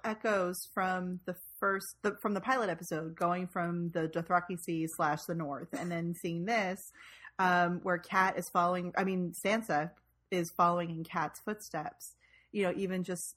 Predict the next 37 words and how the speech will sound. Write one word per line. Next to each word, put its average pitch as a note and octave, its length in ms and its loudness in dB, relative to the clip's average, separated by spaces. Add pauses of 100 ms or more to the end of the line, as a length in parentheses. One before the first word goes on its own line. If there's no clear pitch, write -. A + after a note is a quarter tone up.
echoes F3+ 340 0
of - 120 -4
her - 180 2
outfit, F3+ 480 6
echoes E3+ 300 -2
of D#3 80 -6
the E3 60 -6
way D#3 100 -2
she F3 140 -8
carries G#3+ 360 -2
herself, E3 400 -4
going E3 240 -4
through E3+ 140 -10
the D#3+ 100 -8
same D#3+ 280 -6
places, F#3 640 -4
including E3 300 -6
the D#3+ 80 -4
balcony E3 480 -4
where D#3+ 140 -4
Ned E3 360 -2
and D#3+ 400 -4
Kat E3 240 -6
were E3 120 -6
standing D#3+ 360 -6
and E3 120 -2
watching E3 280 -2
the E3 120 -6
archery. F#3 500 -2
Like, E3 160 -2
it E3 80 -2
really F3+ 300 0
was E3+ 340 0
very E3+ 240 2
much E3 300 -4
a, D#3+ 220 0 (260)
"Hey, F3 480 2